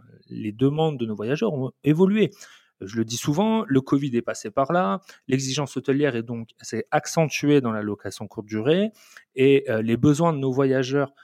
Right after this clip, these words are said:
d'il y a six ans sont pas ceux d'aujourd'hui, comme ce sont pas ceux,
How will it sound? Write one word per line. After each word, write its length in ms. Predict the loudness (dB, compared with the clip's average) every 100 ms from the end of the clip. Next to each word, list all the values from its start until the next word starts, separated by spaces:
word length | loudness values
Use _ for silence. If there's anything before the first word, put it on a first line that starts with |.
| _ _
d'il 80 | -6
y 40 |
a 40 | -6
six 240 | -4 -2
ans 100 | -2
sont 160 | -2 -2
pas 160 | 0
ceux 160 | 4 6
d'aujourd'hui, 460 | 6 6 6 4 0
comme 200 | -2 -4
ce 140 | -8 -10
sont 280 | -12 -12 -10
pas 140 | -6
ceux, 380 | -6 0 2 2